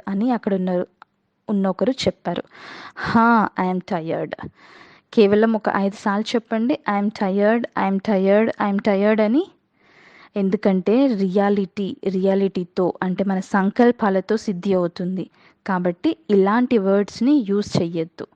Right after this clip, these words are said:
మనం ఇప్పుడు ఏ థాట్ని క్రియేట్ చేయాలి? "I am fresh, I am energetic."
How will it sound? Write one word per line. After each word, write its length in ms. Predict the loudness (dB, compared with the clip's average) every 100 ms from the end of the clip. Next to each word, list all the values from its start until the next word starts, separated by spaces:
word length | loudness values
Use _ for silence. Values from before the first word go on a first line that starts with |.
| _ -20 -6 -2
మనం 180 | 0
ఇప్పుడు 280 | 0 -2 -2
ఏ 180 | 2 2
థాట్ని 380 | 2 0 0 -2
క్రియేట్ 400 | 0 0 0 -2
చేయాలి? 480 | -2 -2 -2 -4 -6 _ -20 _ -6 -2
"I 40 | 0 0
am 100 | 0
fresh, 800 | -2 -10 0 2 2 0 -4 -6 -10 _ -2
I 240 | 2 2
am 100 | 2 0 0
energetic." 760 | 0 -2 -4 -4 -6 -8 -6